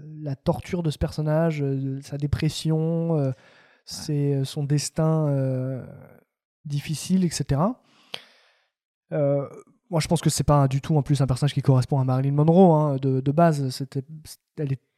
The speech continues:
Speaker 1: quelqu'un de beaucoup moins naïf et de moins
Speaker 2: Mm.
Speaker 1: enfantin que ce qui est décrit dans le film, tu vois.
Speaker 2: Ouais.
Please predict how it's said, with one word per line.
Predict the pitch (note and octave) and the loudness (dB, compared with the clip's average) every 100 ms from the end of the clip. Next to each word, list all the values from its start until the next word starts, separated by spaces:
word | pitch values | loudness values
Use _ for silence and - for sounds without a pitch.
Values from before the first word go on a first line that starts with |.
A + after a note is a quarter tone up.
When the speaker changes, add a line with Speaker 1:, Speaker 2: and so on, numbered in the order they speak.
| _ | _
Speaker 1:
quelqu'un | - C#3+ D#3 | -6 -2 0
de | |
beaucoup | D3 D3 D#3 | 2 0 2
moins | D3+ | 2
naïf | D3 C#3+ C#3+ E3+ D#3+ - | 2 2 2 0 -2 -4
et | C#3+ C3+ | -2 -2
de | C3 C3+ C3+ | -2 0 0
moins | C3+ C#3+ C#3+ | -2 -4 -4
Speaker 2:
Mm. | C3+ | -6
Speaker 1:
enfantin | - D3 C#3+ E3+ D#3+ D#3 | -6 -4 -2 -2 -2 -6
que | - | -10
ce | - | -10
qui | - | -6
est | C3+ | -4
décrit | C#3 - D3+ | -4 -4 -4
dans | C#3 | -4
le | |
film, | C#3 A3+ F#3+ D3 | -2 0 0 -2
tu | D#3 | -2
vois. | |
Speaker 2:
Ouais. | F3+ | -2